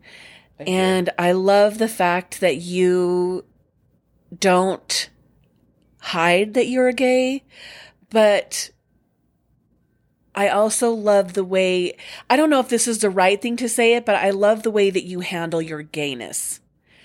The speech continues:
Speaker 1: Mm-hmm.
Speaker 2: So you're not, you don't stand out and go, "Look at me, look at me, I am gay." You just blend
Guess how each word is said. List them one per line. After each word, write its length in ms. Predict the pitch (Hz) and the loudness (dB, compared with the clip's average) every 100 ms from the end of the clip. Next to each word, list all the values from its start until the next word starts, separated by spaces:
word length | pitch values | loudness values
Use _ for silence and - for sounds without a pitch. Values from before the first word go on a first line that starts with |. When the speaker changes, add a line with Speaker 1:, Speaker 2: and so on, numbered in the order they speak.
| - | -20
Speaker 1:
Mm-hmm. 220 | - 214 - | -20 -20 -8
Speaker 2:
So 600 | - - 214 202 190 - _ _ _ _ _ _ _ _ _ | -2 2 4 4 0 -6 _ _ _ _ _ _ _ _ _
you're 240 | 190 202 220 | -4 0 2
not, 380 | 233 240 233 - _ _ _ _ _ _ _ _ _ _ _ | 2 2 0 -4 _ _ _ _ _ _ _ _ _ _ _
you 200 | 196 233 | -6 -2
don't 280 | 240 247 240 | 2 2 0
stand 440 | - - 214 214 | -4 0 0 2
out 320 | 202 190 185 185 | 4 4 2 -2
and 100 | 190 | -2
go, 460 | 180 175 170 170 165 | 0 2 2 -2 -4
"Look 180 | 247 - | -4 -2
at 100 | - | -2
me, 240 | 302 311 | 0 2
look 200 | 302 302 | 0 -2
at 100 | 294 | -4
me, 400 | 269 285 277 277 | -2 0 0 -2
I 140 | 262 262 | -2 -2
am 420 | 262 262 262 247 | -2 -4 -4 -4
gay." 600 | 254 254 254 254 262 254 - - _ | 0 4 4 2 -2 -6 -16 -20 _
You 340 | 185 226 277 294 | -6 0 0 2
just 460 | 277 262 254 - - _ _ _ _ _ _ 175 _ | 2 2 2 -6 -12 _ _ _ _ _ _ -20 _
blend 500 | 208 202 220 233 226 | -2 0 2 0 -2